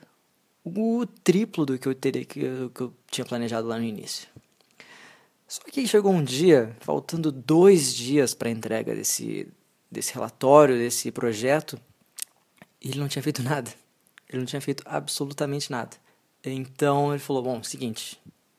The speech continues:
nesses dois dias eu vou me dedicar cento e vinte por cento e vou terminar esse tro-, projeto, custe o que custar. Ele foi lá, passou duas noites sem dormir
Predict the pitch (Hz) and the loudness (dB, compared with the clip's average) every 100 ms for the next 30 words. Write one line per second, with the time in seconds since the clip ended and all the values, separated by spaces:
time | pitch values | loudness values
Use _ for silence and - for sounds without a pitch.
0 | _ _ _ 202 190 175 147 139 185 165 | _ _ _ -2 0 -2 -2 6 6 6
1 | 131 147 156 - - - - 135 120 143 | 0 -4 -4 -4 -4 -8 -8 -10 -4 2
2 | 151 147 - _ _ 135 120 123 - - | 2 0 -10 _ _ -12 -10 -12 -12 -4
3 | 131 131 135 - - _ _ _ - - | 0 0 -2 -12 -20 _ _ _ -6 -2
4 | - - 170 190 185 147 127 151 165 - | 0 2 2 2 -2 -8 -4 -4 -4 -8
5 | 131 - 135 147 165 - 170 143 123 135 | -6 -4 -2 -2 -2 -8 -10 -10 -8 -2
6 | 165 170 147 139 127 139 147 - - 143 | -2 -2 -4 -2 0 0 -2 -6 -8 -10
7 | 135 139 131 120 151 160 170 160 - _ | -10 -6 -4 4 4 4 -2 -10 -12 _
8 | _ _ - 240 240 - 165 - - - | _ _ -4 2 2 0 -6 -4 -4 -4
9 | - _ _ - 123 - - 127 147 139 | -14 _ _ -18 -14 -10 -4 2 2 2
10 | - - - 147 120 160 180 143 147 143 | -8 -6 -2 -2 0 4 4 4 0 -2
11 | 156 147 135 139 156 | -2 -2 -2 -2 -2